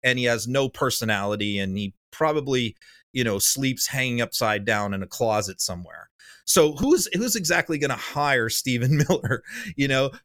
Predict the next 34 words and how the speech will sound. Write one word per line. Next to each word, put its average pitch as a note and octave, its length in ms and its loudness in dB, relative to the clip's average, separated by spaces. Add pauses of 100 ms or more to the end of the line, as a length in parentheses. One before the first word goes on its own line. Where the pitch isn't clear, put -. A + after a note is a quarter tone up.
(100)
well, F3 100 2
yeah, A#3+ 220 4
so F3 360 -4
no A3 220 2
one. A2+ 400 -2
And, D3 260 0
and F3 120 -2
the F#3 40 2
same A#3 200 2
thing G#3 160 -2
with F3 100 -2
a - 60 -6
guy D3+ 220 2
like C#3 180 -2
Tom C3 280 -2
Fitton C3 300 -2
or B2 120 0
Jason B2 440 0
Miller. C3 320 0 (260)
So - 140 0
they G#3 120 4
have B3 160 0
to A#3 60 0
create - 380 2
their D3 140 0
own C#3+ 180 -2
jobs. G#2+ 600 -4 (240)
And, D3 320 2
and D3+ 400 -2
so C#3 460 0
what E3 260 2
you E3 120 -2
have A3 280 0
with C#3+ 200 -8